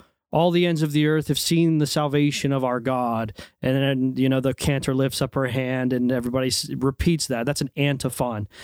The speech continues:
And so antiphons can be used for congregational prayer, but they can also be used to highlight something that's theologically or spiritually significant in the text. So we have them both at Mass. We have those in the Liturgy of the Hours.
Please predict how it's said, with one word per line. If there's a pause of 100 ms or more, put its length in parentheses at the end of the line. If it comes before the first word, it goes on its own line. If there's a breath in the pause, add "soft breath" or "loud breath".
(300 loud breath)
And
so
antiphons
can
be
used
for (260 loud breath)
congregational
prayer,
but
they
can
also
be
used
to
highlight
something
that's
theologically
or
spiritually
significant (460 soft breath)
in
the
text. (260 loud breath)
So
we
have
them
both
at
Mass.
We
have
those
in
the
Liturgy
of
the
Hours.